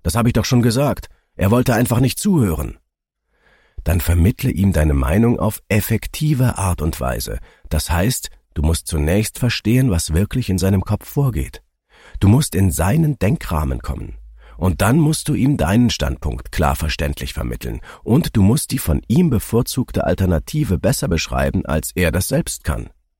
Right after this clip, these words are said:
Dazu wirst du ein paar Hausaufgaben machen müssen. Bist du dazu bereit? „Warum muss ich das denn alles machen?“, fragte er.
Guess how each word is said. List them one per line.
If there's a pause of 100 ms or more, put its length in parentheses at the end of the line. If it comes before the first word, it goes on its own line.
(600)
Dazu
wirst
du
ein
paar
Hausaufgaben
machen
müssen. (420)
Bist
du
dazu
bereit? (920)
„Warum
muss
ich
das
denn
alles
machen?“, (220)
fragte
er.